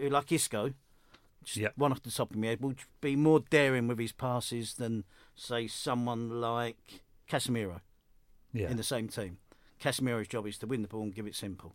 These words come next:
Speaker 2: Yeah.
Speaker 1: That sort of player. Busquets is a little bit more adventurous than Casemiro, but that type of player, their job is to keep things ticking over. So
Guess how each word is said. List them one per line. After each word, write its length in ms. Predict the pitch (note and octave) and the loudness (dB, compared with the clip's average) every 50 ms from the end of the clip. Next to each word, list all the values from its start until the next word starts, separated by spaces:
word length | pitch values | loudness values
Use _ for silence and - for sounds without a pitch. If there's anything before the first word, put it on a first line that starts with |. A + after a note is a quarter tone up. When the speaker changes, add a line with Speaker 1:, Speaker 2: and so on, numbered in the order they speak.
| _ | _
Speaker 2:
Yeah. 120 | - G2 E2 - - _ - | -6 -6 -6 -6 -10 _ -2
Speaker 1:
That 180 | C3+ B2+ A2 - | -2 0 0 0
sort 200 | - B2 G#2 F2+ | -2 -4 -6 -6
of 40 | G2 | -8
player. 260 | - G2+ G2 F#2+ F#2 F#2 - - _ _ - - - _ _ _ _ _ _ _ _ _ - | -10 -8 -8 -8 -8 -10 -12 -18 _ _ -20 -20 -20 _ _ _ _ _ _ _ _ _ -4
Busquets 400 | D3 C3 - - A#2+ G2+ - - | -4 -4 -2 -2 -4 -4 -4 -6
is 40 | - | -6
a 40 | |
little 140 | G#2 G#2+ A2 | -6 -4 -4
bit 180 | G#2+ G#2+ G2+ F2 | -4 -4 -6 -4
more 140 | G#2+ A2 G#2 | -4 -4 -4
adventurous 500 | F#2+ F#2+ G#2+ G2+ F#2+ - - G2+ - - | -4 -4 -6 -6 -6 -6 -8 -10 -10 -10
than 100 | - G2 | -10 -10
Casemiro, 640 | F2+ A2 G#2 - - G#2 G#2+ A2+ A#2+ A2+ A2+ A#2 G#2+ | -10 -10 -10 -8 -8 -6 -6 -4 -4 -4 -6 -6 -6
but 180 | G#2 G#2 G#2 - - - - - - - - - _ _ _ - | -8 -10 -10 -12 -14 -20 -20 -20 -20 -20 -20 -20 _ _ _ 4
that 200 | D3 D#3 - - | 6 6 6 4
type 240 | - - C#3 B2 - | 2 0 0 0 0
of 120 | B2 A2 | -2 -4
player, 340 | - - A#2 A2+ A2+ A2+ A2+ | -2 0 0 2 2 2 0
their 160 | A2 B2+ B2+ B2 | 0 0 -2 -2
job 200 | - B2 A2 G#2+ | -2 -4 -6 -6
is 120 | A2 - | -6 -8
to 100 | - G#2+ | -12 -14
keep 280 | - - - C3+ B2 - | -12 -6 -6 -4 -6 -4
things 260 | - C3 A#2 A2 - | -4 -4 -4 -4 -4
ticking 300 | - A#2+ G#2+ - B2 A2+ | -6 -10 -8 -6 -4 -2
over. 220 | A2+ A2 G#2 F2+ | -2 -2 -2 -4
So 280 | F2 - - A2 A2 G#2+ | -4 -4 -4 -2 -4 -4